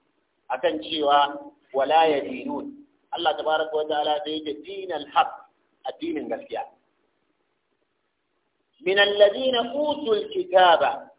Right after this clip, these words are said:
daga cikin waɗanda aka baiwa littafi. Allah tabaraka wa ta'ala yake,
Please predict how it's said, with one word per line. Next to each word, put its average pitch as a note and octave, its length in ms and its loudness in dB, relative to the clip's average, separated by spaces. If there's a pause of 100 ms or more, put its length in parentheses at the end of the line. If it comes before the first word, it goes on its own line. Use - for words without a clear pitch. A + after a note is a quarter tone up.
(640)
daga D3 280 0
cikin F#3 160 -6
waɗanda D#3 400 0
aka D3 180 -4
baiwa C3+ 220 0
littafi. A#2+ 480 -4 (2500)
Allah D#3+ 200 4
tabaraka E3 400 2
wa E3+ 100 4
ta'ala E3 300 2
yake, D#3+ 460 -4